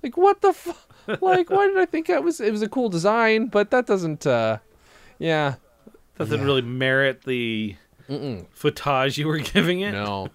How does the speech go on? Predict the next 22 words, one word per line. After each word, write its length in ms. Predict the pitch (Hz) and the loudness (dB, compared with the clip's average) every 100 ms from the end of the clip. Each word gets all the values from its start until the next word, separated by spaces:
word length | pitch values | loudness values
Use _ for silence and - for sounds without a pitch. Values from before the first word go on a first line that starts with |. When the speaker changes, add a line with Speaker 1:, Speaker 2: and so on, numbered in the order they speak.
| - - | -14 -14
Speaker 1:
<laughs> 280 | 143 _ - | -16 _ -6
I 100 | 165 | 0
need 120 | 294 403 | 2 2
to 60 | |
flip 280 | - 269 143 | 2 0 4
back 320 | 160 143 101 - | 4 4 -2 -6
and 180 | 143 143 | -6 -2
see 160 | 151 | -2
if 80 | 135 | 0
this 160 | 135 131 | -2 -4
is 220 | 123 - | -6 -8
for 200 | - 127 | -8 -8
sure 300 | - - 113 | -6 -4 -4
his 160 | 110 107 | -4 -6
first 420 | - 110 107 - | -6 -6 -6 -8
sketch. 320 | - 113 104 - | -12 -6 -6 -4
It 160 | 147 | -4
definitely 360 | 143 170 226 214 | 2 2 4 0
feels 260 | - 165 175 | 2 0 2
like 180 | 131 | 0
he's 220 | 131 127 120 | 0 -2 0
like, 260 | 117 107 | -2 -4